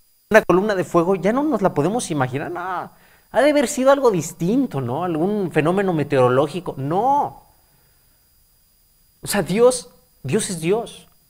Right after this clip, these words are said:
Nada más que, pues, ya estamos lo suficientemente indoctrinados como para pensar que cualquier cosa fuera de lo que vemos es ciencia ficción.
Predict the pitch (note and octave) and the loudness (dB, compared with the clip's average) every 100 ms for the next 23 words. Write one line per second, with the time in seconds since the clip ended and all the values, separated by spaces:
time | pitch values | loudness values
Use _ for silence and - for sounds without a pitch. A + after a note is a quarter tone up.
0 | _ D3 G#3 G#3 G3 E3 D3+ - C3+ F3 | _ -2 -2 0 2 2 2 -4 0 0
1 | F#3 G#3 G#3 F#3 B2+ C#3+ D3 F3+ F#3 G3 | 2 2 2 0 -4 -6 -2 -2 2 0
2 | G3 G3+ D3 - B2+ B2+ B2+ D#3+ C3+ C3+ | 0 0 0 0 0 4 2 2 -2 -4
3 | A2+ A2+ A#2+ G#2+ D#3+ F3+ D3 - - _ | -2 -2 -2 0 0 0 -2 -6 -20 _
4 | _ C#3 C#3+ C3 G#3 G3+ G3 G3 - E3 | _ 4 4 8 6 8 4 4 4 6
5 | F3 C#3+ C3+ A#2+ B2 - B2+ A#2+ D3 C3+ | 8 8 6 4 -2 0 0 6 4 4
6 | D#3+ - - _ _ _ _ _ _ _ | -2 -6 -16 _ _ _ _ _ _ _
7 | D3 D3 F3 F3 F#3 D#3+ - E3+ G#3 | -6 0 0 2 0 -2 -4 -4 -4